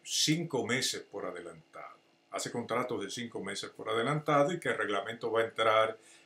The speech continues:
en el sexto mes, es después, después de mayo. Eh, un show de mal gusto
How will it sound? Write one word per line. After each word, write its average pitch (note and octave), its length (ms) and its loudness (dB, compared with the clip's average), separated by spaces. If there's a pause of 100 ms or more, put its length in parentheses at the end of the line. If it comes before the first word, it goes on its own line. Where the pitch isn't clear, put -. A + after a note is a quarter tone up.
(200)
en A2 160 -2
el G2+ 100 0
sexto A2+ 560 0
mes, E2+ 360 -6
es - 100 -6
después, A2 380 -4
después A#2 440 2
de A#2 100 2
mayo. E2+ 280 -8 (300)
Eh, G2+ 240 -8
un A#2+ 160 -4
show A#2+ 340 0
de A2+ 80 0
mal G#2 260 -2
gusto G#2+ 640 -6